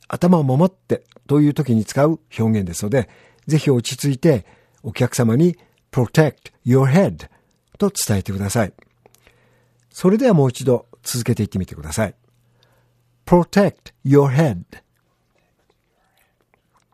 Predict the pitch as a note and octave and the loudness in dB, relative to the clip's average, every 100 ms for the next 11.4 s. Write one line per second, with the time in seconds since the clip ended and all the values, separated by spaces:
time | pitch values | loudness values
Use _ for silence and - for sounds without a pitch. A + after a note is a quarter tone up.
0 | _ _ - _ _ _ _ - D3 C3 | _ _ -20 _ _ _ _ -2 0 2
1 | F3+ D3+ _ - _ - B2+ C3 A#2+ D3 | 0 0 _ -20 _ -2 0 2 2 0
2 | D2+ - _ _ _ _ _ _ _ _ | -2 -10 _ _ _ _ _ _ _ _
3 | _ _ _ _ _ _ _ _ _ _ | _ _ _ _ _ _ _ _ _ _
4 | _ _ _ F2+ A#2 G3 A#3 G2 C#2 - | _ _ _ -2 2 4 2 0 -10 -18
5 | _ _ - - - _ - B2 B3+ B3+ | _ _ -20 -20 -20 _ -10 -6 -2 2
6 | F3 D3+ F#2 _ _ - A2+ C3 D3 C#3 | 4 2 0 _ _ -12 -8 -4 -2 0
7 | D#3+ C#3+ C3 B2 C3+ A#2+ C3+ B2 A#2+ B2 | 0 0 0 0 0 -2 0 0 0 -2
8 | G2 F2 F2 A2+ G#2+ A#2 A#2+ - _ _ | -2 -4 -6 -4 -2 -2 -4 -6 _ _
9 | _ _ - A2+ - B2+ G#2+ G#2+ C3 A2+ | _ _ -8 -6 0 0 0 0 2 2
10 | C3+ D#3 F#3+ D3+ B2 A#2+ A2+ - _ _ | 2 2 2 2 0 -2 -4 -6 _ _
11 | G#2+ G#2+ G2+ | -8 -6 -6